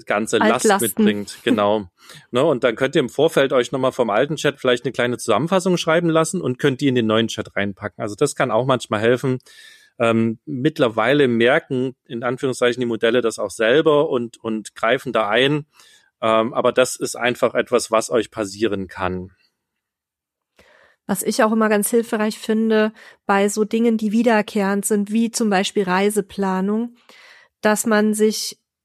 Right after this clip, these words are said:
Speaker 2: quasi die Basis so hinterlegt, dass man die einfach immer wieder neu in so einen Chat reinkopieren kann. Also die,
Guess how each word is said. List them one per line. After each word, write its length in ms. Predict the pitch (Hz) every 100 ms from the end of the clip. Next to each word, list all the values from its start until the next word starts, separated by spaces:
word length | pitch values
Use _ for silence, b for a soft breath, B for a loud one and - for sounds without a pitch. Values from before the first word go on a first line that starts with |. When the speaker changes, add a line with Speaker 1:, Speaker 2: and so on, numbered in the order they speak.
| _ _ _ _ _ _ _ _ _
Speaker 2:
quasi 380 | - 208 208 220
die 100 | 208
Basis 840 | - 196 220 226 214 208 - - _ _ _ _ _ _
so 260 | 196 208 226
hinterlegt, 500 | 240 220 214 226 247
dass 160 | -
man 140 | 220 208
die 120 | 214
einfach 280 | 208 220 208
immer 240 | 208 208
wieder 200 | 214 208
neu 280 | 202 202 208
in 180 | - 208
so 100 | 202
einen 180 | 196 190
Chat 260 | 202 196
reinkopieren 640 | 180 196 202 202 - 185 185
kann. 400 | - 180 185 190
Also 260 | - 196 202
die, 220 | 208